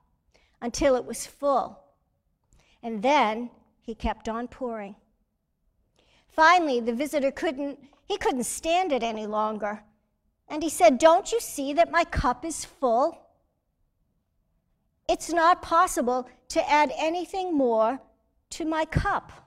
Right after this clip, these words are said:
It's overflowing." "Just so," the master said, stopping at last. "And like this cup, you are filled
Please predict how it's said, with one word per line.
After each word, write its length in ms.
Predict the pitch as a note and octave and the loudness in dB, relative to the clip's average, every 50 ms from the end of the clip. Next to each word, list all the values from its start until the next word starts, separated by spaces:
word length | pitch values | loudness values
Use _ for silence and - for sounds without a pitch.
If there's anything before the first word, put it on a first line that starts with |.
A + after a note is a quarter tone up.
| _ _ _ _ _ _ _ _ _ _ _ _ _ - | _ _ _ _ _ _ _ _ _ _ _ _ _ -10
It's 200 | D4+ - - F#4 | -10 -6 2 2
overflowing." 960 | F4 F4 F4+ D#4+ F#4 F4+ - - - F4 F4 F#4 F#4+ F4+ C4+ - - G#3 - _ _ _ _ _ _ _ _ _ _ _ _ _ _ _ _ _ _ _ _ _ _ _ _ _ _ _ _ - | 4 4 4 0 -4 -6 -6 -8 -2 0 2 2 2 2 -2 -6 -8 -14 -20 _ _ _ _ _ _ _ _ _ _ _ _ _ _ _ _ _ _ _ _ _ _ _ _ _ _ _ _ -8
"Just 320 | - C4+ C4+ C#4+ C#4 - - | -4 -2 -2 -2 -2 -4 -8
so," 380 | - - C#4 C#4 C#4+ D4 D4+ | -6 -2 0 0 2 2 0
the 120 | C#4 C4 B3+ | 0 -2 -6
master 520 | A#3+ A3+ A3 A3 A3+ - - - A3+ A3+ | -6 -6 -6 -6 -8 -8 -10 -10 -12 -12
said, 440 | G#3+ - - A3+ A3 A3 A3+ A#3+ A3+ _ _ _ _ _ _ _ _ _ _ _ _ _ | -10 -8 -8 -6 -6 -6 -8 -10 -12 _ _ _ _ _ _ _ _ _ _ _ _ _
stopping 720 | - - - - - A3+ G#3+ A3+ A3 A#3 A3 G#3+ A3 - A3 | -16 -14 -12 -6 -2 0 0 0 -2 -4 -10 -10 -10 -10 -10
at 180 | G#3+ G#3+ - | -10 -10 -10
last. 600 | G#3 G#3+ G#3 G#3 A#3 B3+ - - - - - - - _ _ _ _ _ _ _ _ _ _ _ _ _ _ _ _ _ _ _ _ _ | -10 -8 -8 -8 -8 -10 -12 -14 -16 -16 -16 -18 -20 _ _ _ _ _ _ _ _ _ _ _ _ _ _ _ _ _ _ _ _ _
"And 580 | - A3 A3+ A3 A3+ A#3+ B3+ A#3+ _ - F#3 F#3 _ _ _ - | -10 -8 -8 -6 -8 -8 -10 -12 _ -16 -18 -18 _ _ _ -6
like 480 | A#3 B3 B3+ C4+ D4+ E4 D#4+ - - | 0 4 6 6 6 6 2 -4 -8
this 320 | - C#4 D4 D#4 - - - | -2 -2 0 0 -2 -6 -12
cup, 460 | - - E4+ F4+ D4 B3+ C4 - - - - _ _ _ _ _ _ _ _ _ - | -6 -4 -2 0 0 0 -2 -4 -12 -20 -20 _ _ _ _ _ _ _ _ _ -8
you 540 | B3 B3 C4+ D4+ E4 F4 E4+ C#4+ A#3+ A#3 | -4 -2 0 0 2 4 4 4 4 4
are 220 | - - A#3+ B3 A#3+ | 2 0 -2 -2 -2
filled 520 | - - - C#4+ C4+ C4 B3+ B3+ B3 B3+ | -6 -10 -4 -2 0 0 0 -2 -4 -6